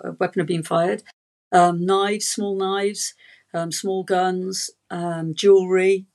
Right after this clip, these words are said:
I mean, and you're talking an earring or a ring or something. And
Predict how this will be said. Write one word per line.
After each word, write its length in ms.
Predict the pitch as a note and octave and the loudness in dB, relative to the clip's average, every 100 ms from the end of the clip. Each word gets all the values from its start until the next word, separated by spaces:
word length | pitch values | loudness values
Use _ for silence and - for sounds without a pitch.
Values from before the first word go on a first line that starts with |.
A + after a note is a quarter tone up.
| - | -2
I 80 | F#3 | 0
mean, 260 | F#3+ F3+ - - | 2 0 -4 -10
and 120 | G3 G3 | -2 0
you're 120 | G3+ | 2
talking 640 | B3 A#3+ A#3 G3 F3+ F3 _ _ _ _ - | 2 2 2 0 0 -6 _ _ _ _ -8
an 140 | F3+ | -6
earring 640 | G3 G#3+ G#3 F#3 E3 D#3+ E3 - | 0 2 2 0 -2 -4 -8 -8
or 260 | F3 F3 | -6 -4
a 20 | |
ring 400 | E3+ G3 G3 E3+ | -2 0 0 -2
or 180 | D#3+ E3 | -4 -8
something. 540 | D#3+ F3+ E3+ - E3 E3+ | -4 -2 -2 -2 -2 -2
And 240 | F3 E3+ | -4 -6